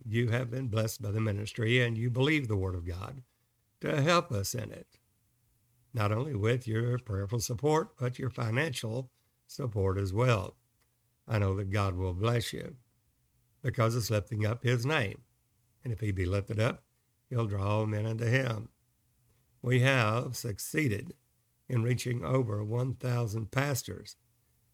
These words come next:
in Africa alone, coming out of the Trinity denominational churches into true one God, Jesus name churches,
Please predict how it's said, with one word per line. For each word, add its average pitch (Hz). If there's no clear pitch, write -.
in 117
Africa 120
alone, 117
coming 120
out 127
of 131
the 120
Trinity 117
denominational 113
churches 135
into 117
true 107
one 104
God, 104
Jesus 110
name 95
churches, -